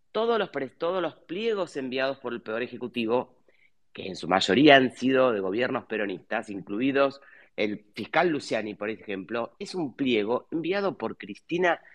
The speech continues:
Fernández de Kirchner cuando era presidenta y aprobado en acuerdos y en el Senado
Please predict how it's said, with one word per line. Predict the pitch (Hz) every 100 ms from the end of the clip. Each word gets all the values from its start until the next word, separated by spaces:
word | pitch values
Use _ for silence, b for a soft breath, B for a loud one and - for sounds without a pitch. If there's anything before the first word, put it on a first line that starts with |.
| B _
Fernández | 113 123 156 160 127
de | 110
Kirchner | 104 92 98 98
cuando | 131 139
era | 175 -
presidenta | 113 - 113 92 92 107 107 B B B
y | 139
aprobado | 156 - 180 214 214 202
en | - 120
acuerdos | 123 160 170 151 143
y | 127
en | 131
el | 131
Senado | 123 104 104 113